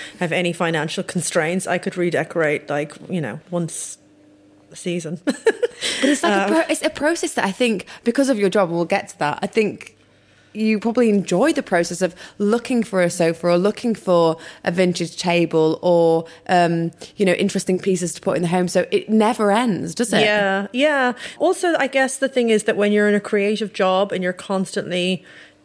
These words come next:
Speaker 1: changing and evolving and you're trying to do something that's new and maybe not seen before, you kind of are on that, you have to be on that zeitgeist kind of thing. And then by the time you've done something in your home,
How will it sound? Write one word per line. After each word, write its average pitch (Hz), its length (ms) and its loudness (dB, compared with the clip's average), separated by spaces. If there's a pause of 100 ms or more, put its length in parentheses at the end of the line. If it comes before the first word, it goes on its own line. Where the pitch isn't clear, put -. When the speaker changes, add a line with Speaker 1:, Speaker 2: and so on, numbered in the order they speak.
(140)
Speaker 1:
changing 185 760 2
and 170 440 -2
evolving 180 680 0
and 160 160 -2
you're 180 120 -2
trying 180 260 -2
to - 80 -8
do 185 160 -2
something 175 400 -2
that's 175 200 -2
new 180 360 4
and 170 120 0
maybe 170 260 0
not 175 240 -2
seen 180 300 0
before, 170 420 0 (340)
you 202 80 -8
kind 240 260 -2
of 233 100 2
are 214 120 4
on 190 120 0
that, 185 220 -2 (180)
you 202 160 -2
have 214 160 -2
to 208 60 -10
be 208 120 0
on 190 140 -2
that 165 180 -4
zeitgeist 165 800 -2
kind 180 180 -2
of 175 80 -4
thing. 165 160 -4
And 190 140 -4
then 214 140 0
by 214 100 2
the 190 100 -2
time 196 240 -2
you've 185 120 -4
done 190 200 0
something 180 360 -2
in 175 100 -2
your 170 140 -2
home, 185 520 0